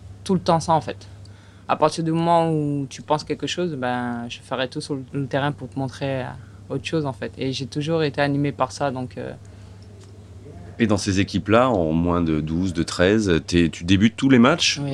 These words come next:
Speaker 2: Ou le, le, le
Speaker 1: Oui,
Speaker 2: coach
Speaker 1: j'étais même
Speaker 2: dit, euh,
Speaker 1: capitaine.
Speaker 2: Ah oui ?
Speaker 1: Ouais. <laughs> J'étais capitaine, euh,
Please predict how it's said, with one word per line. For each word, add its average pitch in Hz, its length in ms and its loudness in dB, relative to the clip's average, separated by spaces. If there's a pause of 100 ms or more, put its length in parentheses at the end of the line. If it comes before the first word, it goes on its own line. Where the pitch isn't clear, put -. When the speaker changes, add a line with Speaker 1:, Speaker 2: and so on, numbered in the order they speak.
Speaker 2:
Ou 98 80 2
le, 87 320 6
le, 80 440 4 (180)
le 82 100 2
Speaker 1:
Oui, - 100 4
Speaker 2:
coach 110 140 6
Speaker 1:
j'étais 180 140 2
même 110 100 8
Speaker 2:
dit, 226 100 8
euh, 190 40 6
Speaker 1:
capitaine. 170 300 2 (1200)
Speaker 2:
Ah 113 120 8
oui ? 139 180 8 (160)
Speaker 1:
Ouais. 156 180 -4 (420)
<laughs> 226 120 10 (540)
J'étais 151 260 -4
capitaine, 175 460 6
euh, 156 240 8